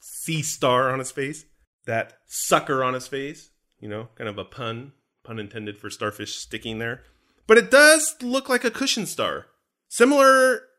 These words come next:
and maybe one that's found in the Caribbean, actually. In fact, there's a strikingly colored one called the cushion star that Caribbean, A K A Oreaster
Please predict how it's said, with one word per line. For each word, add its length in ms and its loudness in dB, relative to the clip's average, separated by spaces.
and 240 -6
maybe 240 -4
one 260 -2
that's 160 -6
found 260 -4
in 60 0
the 80 -2
Caribbean, 640 -8
actually. 520 -12
In 100 -8
fact, 360 -2
there's 160 -2
a 60 0
strikingly 560 -4
colored 440 -4
one 180 0
called 240 -4
the 60 -2
cushion 380 -8
star 400 2
that 200 -6
Caribbean, 580 -6
A 120 -6
K 300 -6
A 240 -6
Oreaster 680 -6